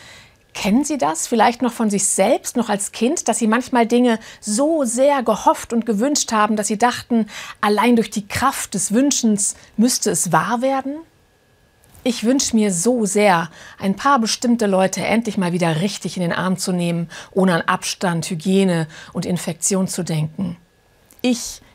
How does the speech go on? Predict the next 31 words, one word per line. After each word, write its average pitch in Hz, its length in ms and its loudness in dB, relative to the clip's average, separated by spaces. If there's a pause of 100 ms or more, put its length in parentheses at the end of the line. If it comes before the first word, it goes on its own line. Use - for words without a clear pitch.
die 190 80 2
es 180 140 0
liebe, 208 320 4
allein 190 400 2
zu - 160 -6
sein 180 260 0
und 170 200 -6 (260)
prima 240 300 2
als 170 180 0
Einsiedlerin 175 580 0
klarkäme, 165 640 -2
ich 330 240 -2
möchte 240 380 2
endlich 240 260 -2
mal 196 180 2
wieder 220 300 2 (280)
auf 185 100 -6
einer 214 220 2
völlig 254 420 0
überfüllten 208 680 -2
Tanzfläche 233 600 -4
tanzen 196 420 -4
und 165 100 -6
feiern. - 580 -4 (720)
Hm, - 160 -4 (540)
naja. 160 400 0 (1040)
Und 226 180 4
dann 269 220 4
gibt's - 260 -8
noch 262 160 -2
diese 226 500 0